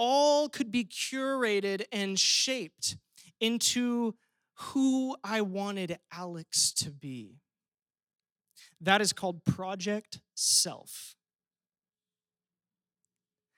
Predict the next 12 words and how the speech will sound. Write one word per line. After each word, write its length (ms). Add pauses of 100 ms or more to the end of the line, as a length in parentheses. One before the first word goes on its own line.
(300)
But 120
I 40
had 220
this 220
realization 720
about 180
a 60
year 120
and 100
a 40
half 320
ago 440